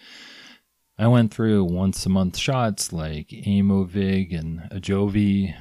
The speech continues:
I went through Botox shots. I went through various forms of part-time work, full-time work, part-time work with accommodations, full-time work with accommodations. I went through physical therapy twice for my neck.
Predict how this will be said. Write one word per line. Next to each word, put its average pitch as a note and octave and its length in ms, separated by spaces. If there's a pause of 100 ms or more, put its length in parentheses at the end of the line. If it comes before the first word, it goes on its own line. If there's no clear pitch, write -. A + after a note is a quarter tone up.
(140)
I E2+ 60
went F2 160
through E2 140
Botox C3 500
shots. G#2 560
I E2+ 60
went E2+ 260
through E2 440
various E2+ 420
forms F2+ 460
of D#2 340 (760)
part-time G#2 580
work, F2+ 480
full-time G2 560
work, E2 500 (320)
part-time G2+ 400
work F2 220
with D#2 100
accommodations, C3+ 840
full-time A2 360
work G2+ 180
with F#2 120
accommodations. E2+ 1000 (680)
I G2 60
went B2 140
through D3 120
physical C#3 320
therapy A2+ 420
twice - 560 (160)
for - 160
my F#2+ 140
neck. E2+ 380